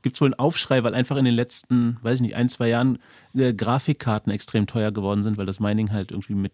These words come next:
über, über Grafikkarten vor allem stattfindet. Und da w-, kaufen halt die Miner scheinbar den ganzen Markt leer, seit Jahren einfach. Und ja, d-, also es wird ein-, einmal für die, für, für, für I T,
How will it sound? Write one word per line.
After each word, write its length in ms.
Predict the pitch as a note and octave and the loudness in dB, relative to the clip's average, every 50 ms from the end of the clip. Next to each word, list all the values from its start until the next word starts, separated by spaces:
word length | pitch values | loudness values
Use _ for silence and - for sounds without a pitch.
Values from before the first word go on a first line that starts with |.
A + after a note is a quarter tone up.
| _ - - | _ -12 -6
über, 220 | - A2+ G2+ A2 - | -4 -4 -4 -2 -2
über 140 | - A2+ A#2 | 0 0 0
Grafikkarten 840 | F#2+ - G2 G#2+ A#2 - C3+ - - - G#2+ G2+ - A2 G#2 F2 - _ _ _ _ | 0 0 0 0 0 0 -2 -4 -2 -2 -4 -2 -2 -2 -2 -2 -4 _ _ _ _
vor 200 | - - - G2 | -10 -6 -4 -2
allem 160 | F2 G#2 G2+ G#2+ | 0 -2 -2 -2
stattfindet. 580 | - - G#2+ - - - B2+ B2+ C#3 D3+ - _ _ - - - - - - - _ | -2 -2 -4 -4 -2 0 0 0 0 -2 -6 _ _ -20 -20 -20 -20 -20 -20 -12 _
Und 140 | - A2+ - - - - - | -4 -4 -4 -6 -12 -16 -4
da 160 | - A#2+ A#2 A2 | -2 -2 0 0
w-, 40 | A2 G#2+ G#2+ - - - - - - | -4 -8 -12 -14 -18 -20 -20 -20 -2
kaufen 320 | - A#2+ B2+ B2+ - C#3+ B2 | 2 2 2 4 4 2 2
halt 140 | A#2+ G#2+ | 2 2
die 80 | - A2+ | 2 2
Miner 260 | G#2+ G#2+ A2 A2+ B2 | 2 2 2 0 -2
scheinbar 300 | - - A#2+ A2 G#2+ A2 | 0 0 0 0 0 0
den 140 | G#2 A2 G#2 | 0 0 0
ganzen 280 | G#2 G2+ G#2 - A2+ G2+ | -2 -2 -2 -2 -2 0
Markt 480 | F#2 F2 F2 E2 - - _ - - | 0 -2 -4 -6 -8 -14 _ -14 -8
leer, 320 | G2+ F#2+ F2 D#2 D#2 F2 - _ _ | -6 -6 -6 -6 -8 -10 -14 _ _
seit 380 | - - E2+ E2 - - - | -8 -8 -6 -8 -8 -6 -4
Jahren 300 | G2 F#2+ E2+ F#2 F#2 F2 | -4 -2 -2 -2 -4 -4
einfach. 440 | - - F2 F2 - - B2 - _ _ _ _ - - - _ _ _ _ _ _ _ _ _ _ _ | -4 -6 -8 -8 -6 -8 -8 -8 _ _ _ _ -20 -20 -20 _ _ _ _ _ _ _ _ _ _ _
Und 260 | - G#2 G2+ G#2 G2+ - _ _ _ _ _ _ _ _ - - _ _ - | 0 0 0 0 -2 -6 _ _ _ _ _ _ _ _ -20 -20 _ _ 0
ja, 180 | C#3 C3+ B2 G#2+ | 2 2 2 0
d-, 80 | F#2+ - - - - _ _ _ _ _ _ _ _ _ _ _ _ - | -2 -8 -14 -20 -20 _ _ _ _ _ _ _ _ _ _ _ _ -2
also 200 | C#3+ B2+ B2 B2+ | 0 2 2 2
es 160 | A#2 - - | 0 0 0
wird 160 | C#3+ - - | -2 0 2
ein-, 140 | C3+ C#3+ - | 2 2 2
einmal 220 | - D#3 D#3+ D#3+ | 4 2 2 2
für 140 | - - C#3 | 2 0 -2
die, 100 | B2 B2 | -4 -4
für, 280 | - - C3+ B2+ B2 A#2+ | 0 2 2 2 2 0
für, 400 | - - C3 B2 A#2 A2+ G2+ - _ _ _ _ _ _ _ | 0 0 2 2 2 0 -4 -8 _ _ _ _ _ _ _
für 180 | - - D3 - C3 | -4 -2 0 2 2
I 100 | C3 B2+ | 0 0
T, 200 | - - - | -2 -6 -8